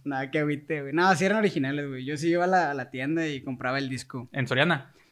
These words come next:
Speaker 1: Mm,
Speaker 2: ¿O
Speaker 1: no, fíjate
Speaker 2: de
Speaker 1: que
Speaker 2: qué tienda de discos?
Speaker 1: Eh, es que fíjate,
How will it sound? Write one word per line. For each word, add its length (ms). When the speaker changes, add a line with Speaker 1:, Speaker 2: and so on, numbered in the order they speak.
Speaker 1:
Mm, 560
Speaker 2:
¿O 200
Speaker 1:
no, 260
fíjate 260
Speaker 2:
de 60
Speaker 1:
que 60
Speaker 2:
qué 60
tienda 200
de 60
discos? 380
Speaker 1:
Eh, 880
es 160
que 100
fíjate, 540